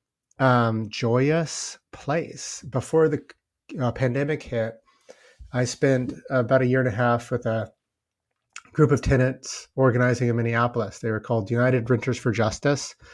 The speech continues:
Um, undocumented immigrants, spoke a lot of languages, um, across Google Translate app.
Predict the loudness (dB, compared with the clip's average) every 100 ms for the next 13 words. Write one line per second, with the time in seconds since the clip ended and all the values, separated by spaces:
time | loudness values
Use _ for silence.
0 | -20 -20 -20 -20 _ _ 2 4 4 2
1 | 0 4 8 8 6 2 4 2 4 4
2 | 4 -2 -2 0 6 6 8 6 6 4
3 | 4 2 2 -2 -6 -12 -2 2 2 0
4 | -4 -10 _ -20 -6 -4 2 4 4 4
5 | 2 4 4 4 2 4 2 2 2 0